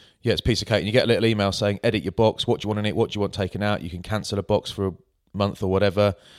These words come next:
And if you want to change the delivery date, it is a piece of cake. So it's all I use because they're brilliant.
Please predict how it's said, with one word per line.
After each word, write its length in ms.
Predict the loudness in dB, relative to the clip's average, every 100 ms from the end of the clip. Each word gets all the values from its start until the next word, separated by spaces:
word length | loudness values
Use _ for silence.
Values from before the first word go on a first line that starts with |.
| -20 -20 _ -2
And 260 | 0 2 0
if 100 | 0
you 60 |
want 160 | 0 0
to 20 |
change 200 | 0 0
the 100 | 0
delivery 240 | -2 0
date, 220 | 0 0 0
it 80 | -2
is 160 | -2
a 100 | -2
piece 440 | -2 -2 -2 -2 -6
of 240 | -6 -6
cake. 300 | -4 -6 -6
So 300 | -2 0 0 -4
it's 140 | -16 0
all 300 | 6 8 8 4
I 100 | 4
use 380 | 4 0 -2 -6
because 320 | -8 -8 -4
they're 100 | -4
brilliant. 320 | -2 -4 -4